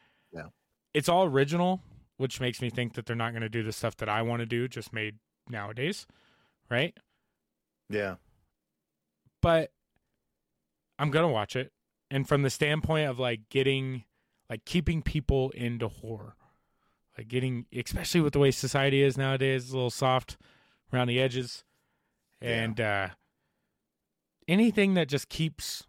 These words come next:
Speaker 2: horror alive at this point. And
Speaker 1: Especially
Speaker 2: it's
Speaker 1: for kids.
Speaker 2: A hundred percent.
Speaker 1: 'Cause we've talked about this where, like, there's not scary movies like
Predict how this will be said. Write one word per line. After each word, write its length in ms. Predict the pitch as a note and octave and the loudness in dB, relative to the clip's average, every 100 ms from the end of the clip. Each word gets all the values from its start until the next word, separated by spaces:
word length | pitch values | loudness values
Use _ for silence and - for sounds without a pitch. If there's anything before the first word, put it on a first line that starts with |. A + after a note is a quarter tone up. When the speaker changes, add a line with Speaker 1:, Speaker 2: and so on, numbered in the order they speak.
| _ | _
Speaker 2:
horror 520 | _ D3+ C#3 A#2+ A2 - _ _ _ | _ 2 4 4 0 -4 _ _ _
alive 580 | B2 A#2+ A#2+ A2 G#2 - | -2 2 4 2 0 -6
at 140 | B2 A#2 | -10 -6
this 160 | A#2 | -8
point. 320 | - A2+ G#2 - _ _ _ - - | -8 -10 -10 -14 _ _ _ -16 -4
And 80 | E3+ | 0
Speaker 1:
Especially 260 | F3+ D3 | 0 0
Speaker 2:
it's 80 | E3 | -4
Speaker 1:
for 80 | A#2+ | -6
kids. 580 | - D#3+ F#2 - - - | -4 -2 -2 -6 -14 -10
Speaker 2:
A 200 | E3+ F3+ | -4 0
hundred 280 | E3+ G#3 F#3+ | 4 4 4
percent. 400 | D#3+ C#3 G#2+ - _ _ _ | 2 0 -2 -4 _ _ _
Speaker 1:
'Cause 80 | - F#3 | -8 -4
we've 160 | A3 G3 | -2 -2
talked 280 | G3+ F#3 | -4 -4
about 240 | D#3 C3+ - | -4 -4 -4
this 200 | B2+ - | -4 -2
where, 160 | A#2 | -2
like, 460 | A2+ G#2 G2+ E2+ - _ _ _ _ _ _ _ _ _ _ _ _ _ _ _ _ _ _ _ | 0 0 -2 -4 -16 _ _ _ _ _ _ _ _ _ _ _ _ _ _ _ _ _ _ _
there's 220 | B2+ B2+ | -4 -2
not 220 | C#3 E3 - | -2 -4 -6
scary 360 | - C#3+ C3 | -4 -2 0
movies 440 | A#2 A#2 A2+ G#2 A2 | 0 0 -2 -4 -2
like 540 | F#2+ F2 - - - | -2 -4 -8 -20 -20